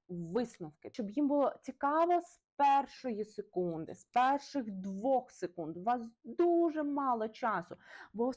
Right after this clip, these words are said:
стрічка Тіктоку, вона сформована з відео. Та кожен намагається бути якимось унікальним, залучати, залучати і ще раз залучати.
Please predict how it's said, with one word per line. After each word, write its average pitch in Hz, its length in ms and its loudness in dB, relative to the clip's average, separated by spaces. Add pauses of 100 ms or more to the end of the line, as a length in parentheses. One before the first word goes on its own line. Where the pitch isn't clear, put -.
(120)
стрічка 277 640 0
Тіктоку, 233 680 -4
вона 196 320 -6 (320)
сформована 202 1000 -2
з 151 100 -10
відео. 160 360 -4
Та 214 300 -6
кожен 240 480 0
намагається 214 800 -4 (840)
бути 262 220 -2
якимось 254 560 -2
унікальним, 196 760 -2
залучати, 220 800 -2
залучати 196 760 -4
і 214 60 -14
ще 196 320 0
раз 214 240 -2
залучати. 196 760 -4